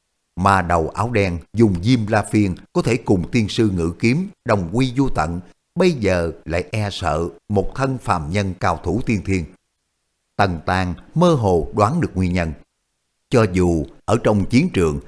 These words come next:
Tần Tăng cũng không cho Diêm La chiếm đoạt quá nhiều hồn phách. Một là sợ bị bại lộ thân phận, hai là sợ một khi mà sức mạnh của Diêm La quá lớn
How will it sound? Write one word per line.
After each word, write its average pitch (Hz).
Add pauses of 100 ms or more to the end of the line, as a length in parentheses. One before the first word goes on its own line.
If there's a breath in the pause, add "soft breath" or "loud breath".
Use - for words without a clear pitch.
(160 loud breath)
Tần 90
Tăng 90 (180)
cũng 110
không 120
cho 98
Diêm 101
La 87
chiếm 160
đoạt 92
quá 123
nhiều 87
hồn 73
phách. 107 (560)
Một 101
là 85
sợ -
bị 90
bại 82
lộ 82
thân 101
phận, 80 (340 loud breath)
hai 151
là 95
sợ 78
một 92
khi 139
mà 107
sức -
mạnh 76
của 113
Diêm 104
La 87
quá 85
lớn 113